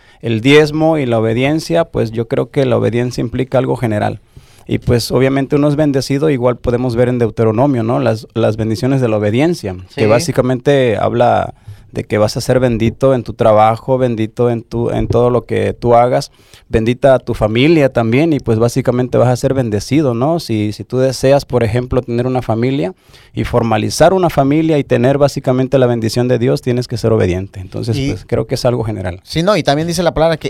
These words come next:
Speaker 2: el obedecer es mejor que los sacrificios.
Speaker 1: Así es.
Speaker 2: O sea, de nada te sirve que ayunes, que ores, que, que te levantes a las seis de la mañana y si en cierta parte no obedeces, y aquí también llama malditos, dice, Maldito soy en el, en el nueve, "Malditos sois con maldición,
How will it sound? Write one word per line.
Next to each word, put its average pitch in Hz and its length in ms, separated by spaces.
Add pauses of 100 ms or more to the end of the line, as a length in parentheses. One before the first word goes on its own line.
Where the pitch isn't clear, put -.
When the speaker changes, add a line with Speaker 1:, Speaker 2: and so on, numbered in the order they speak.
(100)
Speaker 2:
el 135 100
obedecer 135 600 (100)
es 123 160
mejor 151 320
que - 80
los 120 140
sacrificios. 117 640 (200)
Speaker 1:
Así 101 280
es. - 140
Speaker 2:
O - 20
sea, 117 120
de 131 120
nada 147 260
te 156 100
sirve 160 280
que 123 80
ayunes, 120 520
que 123 140
ores, 101 480
que, 113 240
que - 100
te 135 140
levantes 127 380
a 135 60
las 117 160
seis 123 140
de 135 100
la 127 100
mañana 117 600
y 104 200
si 107 180
en 107 60
cierta 127 360
parte 123 300
no 98 200
obedeces, 135 680 (340)
y - 80
aquí 110 220
también 131 380
llama 127 200
malditos, 131 460
dice, 143 140
Maldito 131 360
soy 139 120 (140)
en 123 180
el, 120 180
en 120 160
el 113 100
nueve, 160 260
"Malditos 143 420
sois 151 140
con 151 140
maldición, 143 560